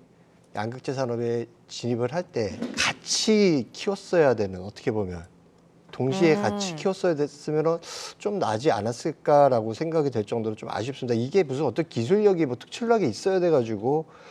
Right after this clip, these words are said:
Speaker 1: 이게 뭐 진입장벽이 높거나 이런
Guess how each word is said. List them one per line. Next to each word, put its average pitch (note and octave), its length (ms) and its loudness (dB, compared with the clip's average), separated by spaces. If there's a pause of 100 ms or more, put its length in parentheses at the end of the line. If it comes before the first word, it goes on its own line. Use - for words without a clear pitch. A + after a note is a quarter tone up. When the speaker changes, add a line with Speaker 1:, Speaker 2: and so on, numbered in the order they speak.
(240)
Speaker 1:
이게 A2+ 760 0 (420)
뭐 A2 180 -6 (300)
진입장벽이 C#3 500 2
높거나 A#2 360 -4
이런 G#2 260 -4